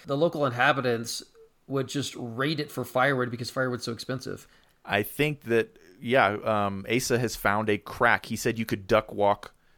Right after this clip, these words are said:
Speaker 2: through this
Speaker 1: Mm-hmm.
Speaker 2: crack in the wall
Speaker 1: Yeah.
Speaker 2: and get into the enclosure, and that's what Asa has done.
Speaker 1: Mm.
Speaker 2: It's overgrown, so you can't see the crack in the wall,
Speaker 1: Mm.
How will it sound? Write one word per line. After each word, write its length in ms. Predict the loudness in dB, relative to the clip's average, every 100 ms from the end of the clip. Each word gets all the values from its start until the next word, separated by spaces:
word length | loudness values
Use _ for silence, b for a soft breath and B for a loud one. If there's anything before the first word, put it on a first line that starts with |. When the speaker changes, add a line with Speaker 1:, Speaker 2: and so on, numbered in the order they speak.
| _ -18
Speaker 2:
through 380 | -8 -2 0
this 180 | 0 -4
Speaker 1:
Mm-hmm. 160 | -6 0
Speaker 2:
crack 320 | 2 2 -4 -8
in 220 | -6 -6
the 300 | -4 -2 -2
wall 500 | 0 2 4 2 0 -8
Speaker 1:
Yeah. 160 | -8
Speaker 2:
and 140 | -6 0
get 140 | -2
into 520 | 0 -4 -6 -4 -4
the 160 | -4 -6
enclosure, 560 | -6 0 0 0 -4 -8 b _
and 160 | -4 -4
that's 180 | -4
what 120 | -2 -2
Asa 240 | -2 -6
has 140 | -8
done. 280 | -4 -4 -4
Speaker 1:
Mm. 160 | -12 -10
Speaker 2:
It's 140 | -4 2
overgrown, 800 | 4 4 -2 -2 0 2 0 -4
so 140 | -6
you 80 | -6
can't 320 | -4 -4 -4
see 260 | -4 -2 -2
the 80 |
crack 340 | -2 0 0 0
in 60 |
the 80 | -4
wall, 340 | 0 2 2 -2
Speaker 1:
Mm. 640 | -4 -4 -4 -4 -6